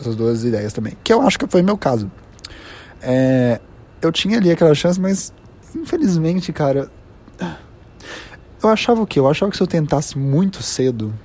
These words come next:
é, ter sucesso, se eu,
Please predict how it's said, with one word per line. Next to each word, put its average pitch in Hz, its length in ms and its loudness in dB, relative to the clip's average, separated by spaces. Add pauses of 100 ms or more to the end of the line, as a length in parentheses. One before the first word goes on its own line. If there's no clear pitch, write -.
(540)
é, 107 440 -8
ter 110 220 -6
sucesso, 120 640 -6 (1300)
se - 160 -8
eu, 131 60 -2